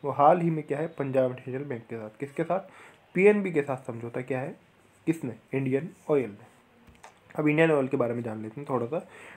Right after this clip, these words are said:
Indian oil की अगर आपसे बात करें, तो Indian oil की स्थापना तीस जून उन्नीस सौ उनसठ में हुई थी, यानी कि नाइनटीन फिफ्टी नाइन में। थर्टी जून नाइनटीन,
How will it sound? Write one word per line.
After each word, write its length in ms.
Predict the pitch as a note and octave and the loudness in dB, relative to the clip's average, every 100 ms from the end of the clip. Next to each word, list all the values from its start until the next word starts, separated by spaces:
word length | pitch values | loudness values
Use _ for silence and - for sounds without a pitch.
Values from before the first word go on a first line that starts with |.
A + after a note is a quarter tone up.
| - | 0
Indian 280 | D#3+ E3 A#3+ | 4 8 8
oil 180 | G3+ F3+ | 8 6
की 80 | F3 | 6
अगर 140 | D#3+ | 6
आपसे 220 | C#3 - | 6 4
बात 200 | C3 B2+ | -2 -2
करें, 160 | - D#3+ | -4 -6
तो 100 | - - | -4 0
Indian 340 | D3+ D3 F#3 | 0 2 4
oil 140 | E3 D#3+ | 4 2
की 120 | D#3+ | -2
स्थापना 380 | - C3 B2+ D3+ - | -2 -4 -4 -8 0
तीस 200 | E3 E3+ | 2 2
जून 120 | D3+ C#3 | 2 -2
उन्नीस 300 | B2+ B2+ - | -4 -6 -4
सौ 80 | |
उनसठ 320 | B2 A#2+ C#3+ D#3+ | -6 -6 -10 -6
में 100 | D3+ | -4
हुई 140 | D#3 | -4
थी, 100 | E3+ | -6
यानी 140 | D3 | -4
कि 80 | D3 | -4
नाइनटीन 340 | C3+ B2 C3 D3 | -4 -4 -4 -6
फिफ्टी 300 | - - A2+ | -8 -4 -4
नाइन 180 | G2+ | -6
में। 120 | G#2 G#2+ - - _ - | -16 -20 -20 -20 _ 6
थर्टी 300 | D#3 D#3 F#3 | 6 6 2
जून 240 | D#3 F#3 F3+ | 2 0 0
नाइनटीन, 380 | C3 C3 D3+ | -2 -2 -6